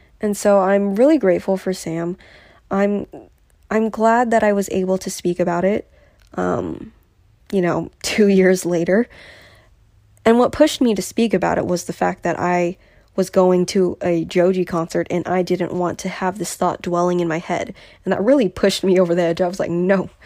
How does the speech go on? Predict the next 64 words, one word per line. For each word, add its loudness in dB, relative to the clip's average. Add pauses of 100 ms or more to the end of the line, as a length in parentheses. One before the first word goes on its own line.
(340)
I -2
am 2
gonna 0
have -2
a -8
good 2
time 0
at -4
Joji. 0 (260)
I 0
am -4
not 0
gonna 2
think -2
about 0
this -8
during 0
the 0
concert." -8 (320)
And 0
that's 2
really 2
what, 0
yeah, -2
that 2
is 0
what -6
pushed -2
me -4
over -2
the 0
edge. 0
But -2 (360)
girl, 2
do 0
not 2
wait. -6 (100)
Do 0
not 2
wait 0
that -4
long. -6 (600)
Just 0
do 2
it 4
when 0
you 0
need 2
to 2
do 4
it 2
and -2 (680)
things 2
will 0
get 2
better 0
faster. -10 (400)
And 0
I 2
know 4
I 2
keep -6
saying -2
this. -2